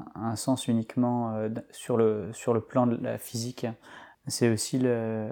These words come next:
l'instant exact, le, le présent absolu. C'est un moment qui ne dure pas. J'ai souvent l'impression que la croisée de,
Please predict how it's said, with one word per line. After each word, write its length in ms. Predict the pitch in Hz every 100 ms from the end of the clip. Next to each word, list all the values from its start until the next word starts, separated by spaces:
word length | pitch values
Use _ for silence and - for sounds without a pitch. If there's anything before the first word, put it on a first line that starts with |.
| 110 113
l'instant 420 | 117 117 113 - 120
exact, 520 | 120 117 117 - 123 113 123
le, 260 | 120 120
le 80 | 117
présent 340 | - - 117 120
absolu. 500 | 113 - 113 113 - _ - _
C'est 200 | - -
un 200 | 117 117
moment 300 | 113 117 123
qui 160 | 117 117
ne 140 | 113
dure 260 | 113 117 -
pas. 300 | 135 151 - - - - - - -
J'ai 140 | 120
souvent 300 | 113 - 135
l'impression 480 | 135 123 123 - 135
que 100 | 131
la 120 | 117
croisée 520 | 113 - 120 117 131
de, 400 | 135 123 113 110